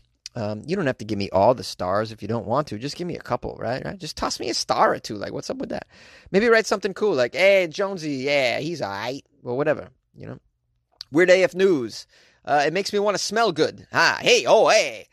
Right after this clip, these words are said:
Hey, Weird A F News. "It makes me wanna move to Florida with my family. I tell ya, hey." <laughs> I don't know what I was doing there. Some Rodney Dangerfield. Uh, yeah, thanks for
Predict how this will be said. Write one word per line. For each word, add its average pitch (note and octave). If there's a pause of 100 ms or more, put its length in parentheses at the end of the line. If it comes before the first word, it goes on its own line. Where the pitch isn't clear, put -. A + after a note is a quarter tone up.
(200)
Hey, A3
Weird A3
A A3+
F G3
News. G#3+
"It E3+
makes A#3
me A#3
wanna A3+
move G#3+
to E3
Florida G#3
with C#3
my A#2+
family. E3
I B2
tell A3
ya, D3
hey." D#3+ (120)
<laughs> - (800)
I -
don't B2+
know A#2+
what A2+
I A2+
was A#2
doing A2+
there. A2
Some A#2 (540)
Rodney A#2+
Dangerfield. B2 (580)
Uh, A2 (100)
yeah, D3
thanks D#3+
for C3